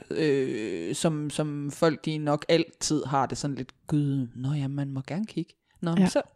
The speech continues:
Speaker 1: så, nå, jamen, så gør jeg det.
Speaker 2: Ja.
Speaker 1: Hvor længe må jeg egentlig kigge, uden at det bliver mærkeligt?
Speaker 2: Ja, det må man længe.
Speaker 1: <laughs> Ja,
Speaker 2: Ja.
Speaker 1: det fandt jeg jo så ud af.
Speaker 2: Ja.
Speaker 1: Og så tror jeg bare, at så skulle jeg sådan lige fornemme stedet.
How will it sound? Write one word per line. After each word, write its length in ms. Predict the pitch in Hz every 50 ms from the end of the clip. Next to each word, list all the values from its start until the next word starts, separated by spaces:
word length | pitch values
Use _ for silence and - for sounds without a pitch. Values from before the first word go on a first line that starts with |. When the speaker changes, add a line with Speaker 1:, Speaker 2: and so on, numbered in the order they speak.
| _ _ _ _ _ _ _ _ - 202 202
Speaker 1:
så, 80 | - 247 _ _ _ _ _ -
nå, 160 | 175 180 233 254 _ _ _ _ _ - -
jamen, 80 | 156
så 100 | - - 320 -
gør 100 | 269 247
jeg 160 | 254 226 196
det. 140 | 143 170 - _ _ _ - -
Speaker 2:
Ja. 100 | 202 196 202 - _ _ _ _ _ _ _ _ _ _ _ _ -
Speaker 1:
Hvor 120 | - -
længe 220 | 170 185 240 339 427 440
må 40 | 247
jeg 80 | 190
egentlig 220 | 180 180 165 156 160
kigge, 260 | - - 196 190 190
uden 160 | 180 180 185
at 120 | 180 156 -
det 80 | 139 -
bliver 140 | 139 127
mærkeligt? 440 | 127 135 151 180 226 - - 165 - - - - - 214
Speaker 2:
Ja, 160 | 254 220 202 - - - - - 523 - - 480 -
det 80 | 262 277
må 80 | 311 285
man 160 | 277 262 226
længe. 240 | 196 196 180 202 285 392 370 - - 233 - -
Speaker 1:
<laughs> 180 | - - -
Ja, 240 | 240 262 240 214 302 440 - - - - - - - -
Speaker 2:
Ja. 100 | 226 196 202
Speaker 1:
det 100 | 240 -
fandt 180 | - 269 254 262
jeg 60 | 233
jo 40 | 220
så 160 | - 226 233
ud 140 | 233 233 190
af. 180 | 165 160 - - _ _ - 214
Speaker 2:
Ja. 100 | 208 214 262 - - - - - - - - -
Speaker 1:
Og 100 | - 170
så 100 | - 233
tror 200 | - - 226 202
jeg 120 | 175 151
bare, 320 | 147 151 156 170 180 165 147
at 120 | 139 -
så 120 | - - 185
skulle 140 | - -
jeg 60 | 165 165
sådan 200 | - 185 175 165
lige 120 | 170 180
fornemme 340 | - - 170 175 180 180 147
stedet. 340 | - - 156 147 143 131